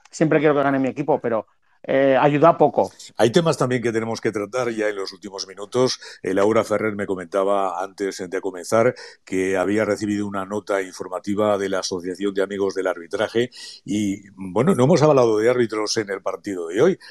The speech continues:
Speaker 2: Hay tantas cosas malas en el Real Zaragoza, pese a que se consiguió el empate, afortunadamente que no hemos hablado de árbitros. Pero es que el tema de, de, eh, Enrique Negreira y todo esto del Barcelona, etcétera, etcétera,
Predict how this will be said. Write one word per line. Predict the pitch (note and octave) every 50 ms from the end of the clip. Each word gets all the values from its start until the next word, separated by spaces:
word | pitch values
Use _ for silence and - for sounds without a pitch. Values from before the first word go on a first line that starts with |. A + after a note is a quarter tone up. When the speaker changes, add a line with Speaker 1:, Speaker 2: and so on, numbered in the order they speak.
| - _
Speaker 2:
Hay | - G2 G#2 G2
tantas | - - A#2+ D#3+ F#3 F3 - E3 C#3+ - -
cosas | - B2+ A#2 A2+ A2+ -
malas | G#2+ G#2+ A2+ A2 G#2+ G2 F2 G#2
en | G2 G2
el | F#2 F2
Real | F#2 F#2+ G2+ G#2 G#2 -
Zaragoza, | - A#2 A#2 A#2 A#2 A#2+ - - C3+ D#3+ - - - - - _ _
pese | - G2 F#2+ - G#2
a | F#2+
que | G#2+ G2+
se | - G2+ F2+
consiguió | F#2+ F#2+ E2+ - F2+ F#2 F#2 F#2 F#2+ F#2+
el | G#2
empate, | G2+ G2 - A#2 A2+ - C#3+ C#3+ -
afortunadamente | - F#2+ - - G2+ F#2+ D#2+ - F2 E2+ F#2+ G2 G#2 G2+ G#2+ G#2 F#2 G2 A#2+ C#3 - - - - - _
que | F#2 F#2
no | G#2+ B2
hemos | C3 B2+ G#2 A2+
hablado | G#2+ G#2 G2+ F#2+ F2+ F2 E2 E2
de | F2+ G#2+
árbitros. | B2 B2 A#2 G#2 - - F2 F2 - - - - - _
Pero | - F2+ G2
es | G2
que | - C#3 C#3 D3+ C#3+ - G#2
el | G2+ E2+
tema | - A2 A2 A2+ B2 B2
de, | A2+ A#2 A#2 A#2 A2+ A2 A2 G#2+ G2+ G2 G2+ G#2+ - G2
de, | G2+ G2+ G2 G2+ G2 G2 G2 G2 G2 F#2+ F2+ - - - - _ _
eh, | - F2+ F#2 F#2+ F#2+ F#2+ F#2 F#2 F#2 F2+ F2+ F2 F2 F2 F2+ F2+ F2+ F2+ - - - - -
Enrique | G2+ G2 - G#2+ G#2 A2+ G#2+
Negreira | G#2 G2 G#2 A#2+ C#3+ D#3 D3+ C#3 B2+ B2 B2+ C3 C#3 C3+ B2+
y | A#2 G#2 G2+ G2 F#2+ F2+
todo | _ - G#2+ G#2+ A#2 A#2+
esto | A2 - - A2+ G#2+
del | G2+ G#2 G2
Barcelona, | G2 F#2 - - F#2+ G2+ C#3 F3+ F3 - - C3+ B2+ B2
etcétera, | A2+ - A#2 A2+ G#2+ A#2+ A#2+ A#2
etcétera, | - B2+ B2+ B2+ B2+ C#3 D#3+ E3+